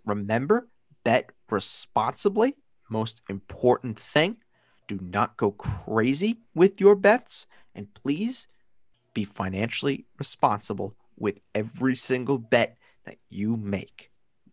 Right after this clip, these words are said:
Most important thing, besides, of course, having fun and enjoying this weekend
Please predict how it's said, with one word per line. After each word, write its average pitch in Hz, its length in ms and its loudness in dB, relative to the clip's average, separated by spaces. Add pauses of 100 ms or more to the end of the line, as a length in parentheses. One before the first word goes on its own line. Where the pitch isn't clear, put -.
(120)
Most 104 340 -2
important 117 640 -6
thing, 110 380 0 (600)
besides, 110 560 4
of 101 100 -6
course, 98 400 0 (200)
having 117 340 2
fun 101 520 0
and 98 100 -6
enjoying 113 560 -2
this 110 240 -2
weekend 101 500 -6